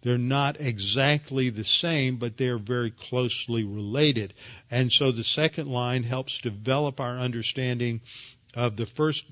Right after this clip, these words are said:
line by stating it in a slightly different way. So the first command is not to fret, which is a fun word in the English.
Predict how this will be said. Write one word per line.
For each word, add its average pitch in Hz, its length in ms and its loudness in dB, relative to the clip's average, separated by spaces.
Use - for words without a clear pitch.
line 117 360 -2
by 113 180 -4
stating 127 500 2
it 117 160 0
in 117 340 -4
a 117 200 -8
slightly 120 560 -2
different 110 420 -6
way. 123 440 -2
So - 180 4
the 117 180 4
first 208 320 4
command 131 520 4
is 139 420 4
not 135 500 0
to 127 140 -4
fret, 143 540 -2
which 139 240 -4
is 127 120 0
a 123 220 0
fun 156 340 6
word 139 380 6
in 127 340 0
the 120 300 2
English. 135 720 0